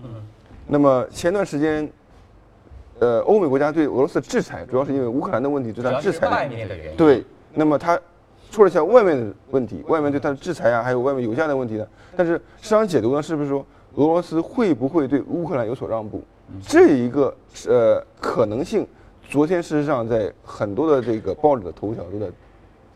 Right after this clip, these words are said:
Speaker 2: 揣测，俄罗斯会不会就被迫让步，
Speaker 3: 嗯。
Speaker 2: 那么以换取西方国家对它的制裁的减少，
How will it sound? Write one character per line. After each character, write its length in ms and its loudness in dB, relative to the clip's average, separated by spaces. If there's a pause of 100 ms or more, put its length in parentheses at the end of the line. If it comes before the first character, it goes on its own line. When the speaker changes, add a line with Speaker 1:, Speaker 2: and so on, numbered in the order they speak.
(140)
Speaker 2:
揣 260 -4
测， 240 0 (300)
俄 80 4
罗 100 2
斯 80 -4
会 160 2
不 60 2
会 100 4
就 120 -2
被 280 6
迫 320 -4
让 220 -2
步， 140 -10 (100)
Speaker 3:
嗯。 100 -14
Speaker 2:
那 120 -4
么 140 0 (220)
以 160 -2
换 300 0
取 340 -12
西 280 -8
方 200 -2
国 140 -4
家 260 -6
对 100 -6
它 140 -4
的 160 -4 (240)
制 140 -4
裁 80 -2
的 100 -2
减 220 -8
少， 140 -12